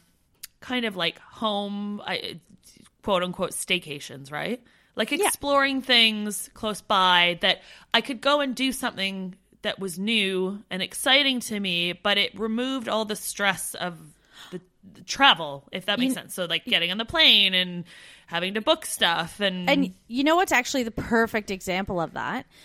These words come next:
Speaker 2: is, so I'm coming to see you. I'm gonna be there March seventh to twentieth. And,
Speaker 1: Yeah.
Speaker 2: uh, you know this, it was, like, maybe two months ago now,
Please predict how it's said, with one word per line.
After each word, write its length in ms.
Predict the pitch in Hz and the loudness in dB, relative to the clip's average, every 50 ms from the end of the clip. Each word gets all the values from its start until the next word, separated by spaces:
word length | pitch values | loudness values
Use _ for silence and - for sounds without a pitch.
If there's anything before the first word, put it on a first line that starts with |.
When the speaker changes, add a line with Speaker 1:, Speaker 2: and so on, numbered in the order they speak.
| - - _ _ | -20 -20 _ _
Speaker 2:
is, 400 | - 233 226 226 220 220 214 208 - - | -2 0 2 2 0 0 -2 -4 -8 -8
so 280 | 202 - 262 233 202 - | -2 2 2 2 4 2
I'm 220 | - 226 240 262 | 0 0 0 0
coming 260 | 262 - 277 277 277 269 | 0 0 2 2 2 2
to 80 | 269 247 | 0 -2
see 240 | - - - 208 | -4 -6 -6 -6
you. 360 | 196 190 196 185 185 185 185 185 | -4 -2 -2 0 0 0 0 -2
I'm 140 | - 180 | -2 -4
gonna 160 | 190 196 208 202 | -4 -4 -4 -4
be 100 | 214 202 | -4 -4
there 180 | 202 190 190 | -4 -4 -4
March 320 | 185 180 180 180 - - - | -4 -4 -4 -4 -6 -6 -8
seventh 440 | - - - 175 170 185 170 170 | -8 -6 -6 -6 -6 -8 -10 -12
to 60 | - 196 | -14 -16
twentieth. 560 | - - 180 170 165 160 135 147 196 - _ _ _ - - - - _ _ - _ _ - | -14 -12 -12 -12 -10 -10 -10 -12 -12 -14 _ _ _ -20 -20 -20 -20 _ _ -20 _ _ -2
And, 280 | 233 190 175 156 147 | 0 2 2 2 0
Speaker 1:
Yeah. 180 | - - - 165 - - _ _ _ _ _ _ | -2 -4 -6 -12 -16 -20 _ _ _ _ _ _
Speaker 2:
uh, 140 | - 226 233 226 208 185 185 196 190 | -6 -4 -4 -4 -6 -10 -16 -16 -8
you 160 | 190 233 285 311 | -4 -2 -2 0
know 120 | 269 214 185 | 0 0 0
this, 260 | 180 180 262 - - | 0 -2 -4 -6 -8
it 40 | 240 | -8
was, 120 | 233 220 | -6 -4
like, 180 | 233 208 208 - _ _ _ _ _ - 78 - | -4 -4 -6 -8 _ _ _ _ _ -20 -18 -10
maybe 360 | 196 202 208 196 196 185 202 | -6 -2 -2 -2 -2 -2 -4
two 220 | - - - 226 202 | -6 -6 -4 -4 -4
months 260 | 196 190 196 233 - | -4 -4 -4 -6 -6
ago 160 | 262 233 233 | -6 -6 -4
now, 260 | 214 185 170 170 170 | -4 -2 -4 -4 -6